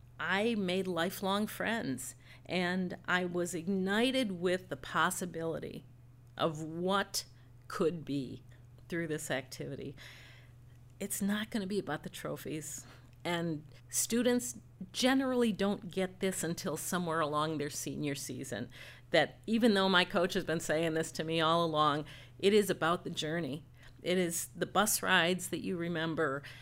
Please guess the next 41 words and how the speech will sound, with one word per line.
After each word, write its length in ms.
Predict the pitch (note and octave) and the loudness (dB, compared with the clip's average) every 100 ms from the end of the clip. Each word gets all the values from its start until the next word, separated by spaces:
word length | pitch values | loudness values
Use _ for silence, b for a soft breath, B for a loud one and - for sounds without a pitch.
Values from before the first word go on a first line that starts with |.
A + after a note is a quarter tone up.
| - | -8
and 580 | D#3 D#3+ D3 C#3+ C#3+ C#3 B B - | -4 -2 0 -2 -2 -4 B B -10
the 80 | C#3+ | -8
kids 400 | - G#3 F#3+ - | 2 4 4 2
you 80 | G3 | 2
met 240 | F#3 F3 | 2 2
in 100 | E3+ | -2
practice 800 | - D3+ D#3 D3+ - C#3+ D3+ - - | 0 4 6 4 0 -2 -2 -6 -4
and 260 | E3 E3 - | -2 -2 -4
the 100 | D3 | -6
funny, 380 | - - F#3 F#3 | -4 0 0 0
ridiculous 840 | E3 D3+ E3+ - - F3+ F#3 - | -2 -4 -4 -4 -2 0 0 -2
things 420 | - D3 D3+ D#3 | -4 -4 -2 -4
that 220 | - C#3 | -6 -4
got 260 | D#3+ C#3+ B2+ | -2 -2 -2
said 480 | - D3+ D3 D3 C#3+ B - | -2 -2 -2 -6 -10 B -6
and 140 | D3+ | -6
the 60 | D3+ | -4
inside 580 | G3 G#3 G3+ F#3+ F#3+ F3+ | 0 2 2 2 2 2
jokes 460 | F3 D#3+ E3+ - | 2 4 2 -4
and 100 | C#3 | -4
the 40 | C#3+ | -2
goofy 360 | G3 G#3 G3 | -4 -4 -6
T-shirt 640 | G3 G3 F3+ - D#3 - | -6 -4 -4 0 2 0
you 80 | - | -2
had 420 | E3 D3+ C#3+ D#3+ | -2 -2 0 0
and, 220 | E3 C#3 C#3 B B | -2 -4 -6 B B
and 180 | D3+ D#3+ | -4 0
the, 140 | D3 - - | -2 -4 -4
the 100 | C#3 | -4
place 400 | - F#3+ G3+ - | 2 4 4 2
you 60 | |
went 200 | F#3+ E3+ - | 0 0 -2
to 100 | E3+ | -2
dinner 420 | D#3+ E3 D#3+ D#3 | 2 4 4 2
together 520 | D#3+ D#3+ D#3+ D#3 D3+ | 0 2 4 6 4
as 140 | D3 | 2
a 60 | C3 | -2
team 400 | - D3 C#3+ C#3+ B B B B - | -6 -4 -2 -4 B B B B -4
and 120 | E3 | -4
the 60 | |
banquet 640 | C#3+ F3 F3+ F3+ - E3 | -2 0 0 0 -2 -4